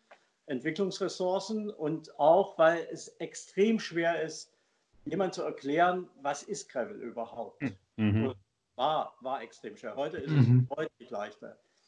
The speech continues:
Speaker 1: Und, äh, bis wir das erste wirkliche Gravelbike gemacht haben,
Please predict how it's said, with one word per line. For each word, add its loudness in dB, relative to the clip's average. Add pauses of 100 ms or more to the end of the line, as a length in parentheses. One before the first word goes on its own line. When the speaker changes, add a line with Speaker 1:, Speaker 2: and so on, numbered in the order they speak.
(260)
Speaker 1:
Und, 0
äh, -4
bis -6
wir -2
das -8 (100)
erste -8
wirkliche -2
Gravelbike -4
gemacht -6
haben, -6